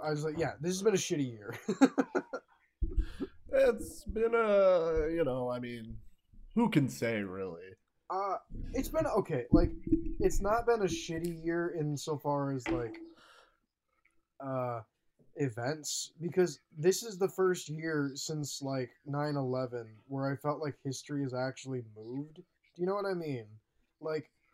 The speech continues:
Speaker 1: like, history has actually started
Speaker 2: I
Speaker 1: to
Speaker 2: know, yeah.
Speaker 1: happen this year. Like, shit has gone down. Like,
Speaker 2: I
Speaker 1: movements
Speaker 2: mean,
Speaker 1: have
Speaker 2: it's
Speaker 1: gone
Speaker 2: always
Speaker 1: down.
Speaker 2: happening, but
Speaker 1: Yeah.
Speaker 2: it be-, it's become very intensified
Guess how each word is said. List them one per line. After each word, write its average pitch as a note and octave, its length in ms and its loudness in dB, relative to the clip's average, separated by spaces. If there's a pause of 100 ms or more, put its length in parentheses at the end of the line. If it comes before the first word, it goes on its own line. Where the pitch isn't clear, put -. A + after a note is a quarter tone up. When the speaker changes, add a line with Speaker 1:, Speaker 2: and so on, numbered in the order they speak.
(400)
Speaker 1:
like, D#3+ 200 0
history F#3 540 2
has D3+ 120 -2
actually D3 360 -2
started D3 320 0
Speaker 2:
I B2+ 60 4
Speaker 1:
to A#2 120 2
Speaker 2:
know, G2 60 0
yeah. A#2 220 4
Speaker 1:
happen G#2 240 -2
this G#2+ 260 -16
year. G2 240 -18 (260)
Like, C#3 220 -2 (160)
shit - 340 -2
has E3 160 -4
gone C#3 380 0
down. G#2+ 380 -8 (420)
Like, C3+ 140 -4
Speaker 2:
I D3 40 -2
Speaker 1:
movements D3 420 2
Speaker 2:
mean, D#3+ 100 12
Speaker 1:
have F3 80 12
Speaker 2:
it's D#3+ 100 6
Speaker 1:
gone C#3 100 12
Speaker 2:
always C#3+ 260 10
Speaker 1:
down. D#3+ 100 10
Speaker 2:
happening, E3 420 8
but D3 240 12
Speaker 1:
Yeah. F3 140 6
Speaker 2:
it B2 80 2
be-, C3 160 2 (140)
it's B2 300 -6
become B2 440 0
very B2 400 8
intensified G#2 880 -4